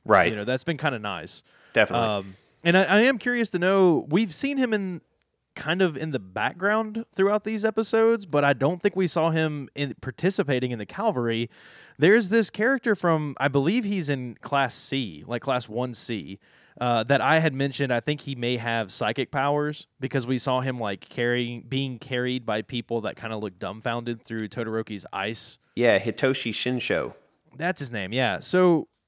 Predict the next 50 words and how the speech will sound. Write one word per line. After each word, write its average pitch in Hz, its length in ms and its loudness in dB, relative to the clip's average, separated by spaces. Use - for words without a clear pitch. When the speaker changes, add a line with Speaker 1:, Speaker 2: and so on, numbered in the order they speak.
Speaker 2:
I'm 226 260 2
curious 196 460 0
to 147 100 -8
see 147 480 0
i-, 127 40 -2
what 135 400 -2
he's 185 220 -6
doing 107 300 -4
in 107 80 -10
this 107 160 -8
cavalry 98 460 -4
thing 76 400 -12
because 139 280 2
he 151 100 2
hasn't 202 320 0
shown 208 160 0
up 151 120 0
yet. 139 320 4
We 143 140 0
know 180 160 4
he 247 140 2
completed 151 560 0
in 143 80 -2
the 127 80 -6
top 139 260 -2
forty-two, 123 520 -2
so 110 120 -10
he's 151 260 -2
at - 80 0
least 147 460 -4
competing 127 600 -4
in 135 160 -6
the 117 80 -8
cavalry, 104 480 -4
but 117 160 -2
I 143 60 2
don't 233 140 -2
think 233 120 -10
he 226 60 -4
showed 202 180 0
up 220 120 -2
in 143 60 -10
this 110 160 -6
episode. 92 580 -6
Speaker 1:
Yeah, 123 240 6
I 123 40 6
don't 135 160 2
remember 139 340 0
seeing 131 240 -2
him. 71 160 -4